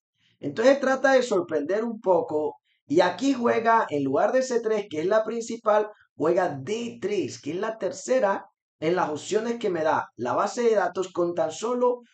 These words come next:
un quince por ciento de las partidas. Esto se conoce como el gioco pianissimo o el juego tranquilísimo. Y bueno, le viene bien a Ding porque Ding no se ve muy animoso. <laughs>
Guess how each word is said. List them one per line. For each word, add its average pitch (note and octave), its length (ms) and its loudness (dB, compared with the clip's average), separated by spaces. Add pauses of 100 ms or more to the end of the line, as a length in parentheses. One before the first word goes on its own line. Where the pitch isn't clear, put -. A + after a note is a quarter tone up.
(220)
un B3+ 320 0
quince A#3+ 600 -2
por C3 200 -6
ciento F#3 560 -2
de D3 100 -2
las G#2+ 240 -10
partidas. - 680 -10 (440)
Esto D#3 320 -2
se G3+ 100 -6
conoce G3+ 460 0
como G3 380 4
el C#3 220 0
gioco F#3+ 540 0
pianissimo C3+ 840 -8
o A3+ 100 10
el C#4 80 8
juego F#3 480 2 (840)
tranquilísimo. A#2 1000 0
Y A2 60 -10
bueno, F#3+ 360 2
le D#3+ 160 4
viene C#4+ 320 2
bien A3 260 0
a D3 140 -2
Ding C#4 240 2 (160)
porque C#3 300 -2
Ding E3+ 180 -4
no E3+ 80 -6
se D#3+ 160 -6
ve F3+ 180 -4
muy D3+ 220 -6
animoso. B2+ 720 -8 (220)
<laughs> - 640 -18